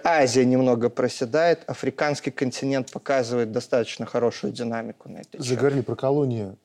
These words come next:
Speaker 2: Э, Украину в колонию превращают сейчас?
Speaker 1: Украина, э, может, не в классическую африканскую колонию превращается, она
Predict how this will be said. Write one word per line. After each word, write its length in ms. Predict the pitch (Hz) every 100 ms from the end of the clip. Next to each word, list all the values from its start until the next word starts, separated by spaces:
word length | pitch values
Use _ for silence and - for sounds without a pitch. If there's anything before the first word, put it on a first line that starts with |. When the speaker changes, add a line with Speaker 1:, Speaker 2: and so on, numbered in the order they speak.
| _
Speaker 2:
Э, 760 | 123 110 110 107 104 104 98 104 107 131 _ _ _ _ - _ _ _ _ _ _ _
Украину 460 | 131 - 156 151 123
в 60 |
колонию 360 | - 131 120 113
превращают 580 | - 120 123 - 196 -
сейчас? 360 | - - - _ _
Speaker 1:
Украина, 640 | - - 135 175 190 170 -
э, 120 | 131 151 143
может, 460 | 139 156 147 - 143
не 280 | 143 156
в 100 | 139
классическую 680 | - 147 143 233 156 - 147
африканскую 680 | 127 143 131 151 120 - 117
колонию 440 | - 127 120 110
превращается, 880 | 104 120 113 117 - 113 110 - 113 - - -
она 380 | 123 160 180